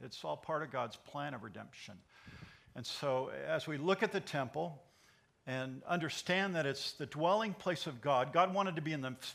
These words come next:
very center of the life of this new nation. Remember, all this is new. He has chosen a people, Abraham. He's promised them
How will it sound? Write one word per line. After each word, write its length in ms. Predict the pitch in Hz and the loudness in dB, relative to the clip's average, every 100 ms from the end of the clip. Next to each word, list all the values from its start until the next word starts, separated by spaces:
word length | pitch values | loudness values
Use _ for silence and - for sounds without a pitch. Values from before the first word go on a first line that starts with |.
| - | -2
very 240 | 190 214 | 0 0
center 920 | - - - 202 180 - 131 123 147 - - - - - - | -4 -6 0 0 0 -4 -4 -4 -6 -10 -18 -20 -20 -16 -10
of 80 | |
the 80 | 120 | -4
life 300 | 139 151 160 | 4 4 4
of 80 | 151 | -2
this 200 | 147 - | -6 -6
new 360 | 135 151 180 190 | -4 -2 -2 -2
nation. 480 | 175 175 - - 92 - _ _ | -2 -2 -4 -8 -12 -18 _ _
Remember, 240 | 139 147 147 | -4 2 6
all 140 | 202 | 6
this 260 | 220 190 214 | 4 0 -2
is 120 | 165 | -2
new. 340 | 185 226 240 101 - _ _ - - - - - | -2 -2 -4 -8 -12 _ _ -20 -20 -20 -20 -2
He 160 | 180 | 2
has 180 | 170 - | 4 2
chosen 560 | - - 170 190 185 202 | -2 2 4 4 2 -2
a 60 | |
people, 580 | 190 175 170 202 220 202 143 | -2 -2 0 0 -2 0 2
Abraham. 580 | 156 147 127 120 160 147 _ _ - - - | 2 0 -2 -2 -4 -12 _ _ -20 -20 -4
He's 240 | 165 143 - | -2 -2 -4
promised 680 | - - 185 202 196 - - | -2 6 6 8 4 2 2
them 380 | 160 190 190 | 0 0 -4